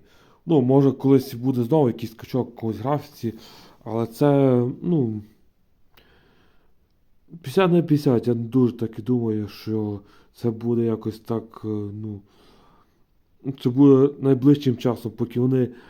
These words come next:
Unre-, Unreal Engine п'ять, ну, є мало таких ігор, що на Unreal Engine п'ять, що вони працюють добре на,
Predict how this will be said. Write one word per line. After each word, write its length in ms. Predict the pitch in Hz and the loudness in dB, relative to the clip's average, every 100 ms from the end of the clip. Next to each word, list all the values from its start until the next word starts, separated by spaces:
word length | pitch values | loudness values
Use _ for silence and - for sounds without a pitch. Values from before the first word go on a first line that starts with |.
| - - | -18 -2
Unre-, 360 | 123 123 120 120 - - - _ - | 2 2 0 -6 -20 -20 -20 _ -4
Unreal 540 | 135 131 131 147 147 | -2 0 4 4 4
Engine 540 | 143 135 127 113 117 107 | 0 -2 -2 -2 -2 -4
п'ять, 580 | - 123 160 156 - _ _ _ _ _ _ _ _ _ | -4 -2 0 -2 -6 _ _ _ _ _ _ _ _ _
ну, 280 | 147 143 117 | 2 2 4
є 120 | 123 | 2
мало 260 | 135 147 170 | 4 4 2
таких 260 | - 117 | -2 -8
ігор, 240 | 123 123 113 | -2 -2 -2
що 120 | - | -8
на 180 | 120 123 | -10 -12
Unreal 600 | - 120 123 120 135 127 | -10 -8 -6 -6 -8 -8
Engine 240 | 113 104 | -8 -10
п'ять, 280 | - 139 127 | -6 -4 -4
що 140 | - | -6
вони 200 | 110 117 | -6 -6
працюють 560 | 117 107 107 - 117 110 | -6 -6 -8 -4 -4 -4
добре 380 | 123 117 110 110 | -4 -4 -4 -6
на, 320 | 107 104 101 | -6 -8 -10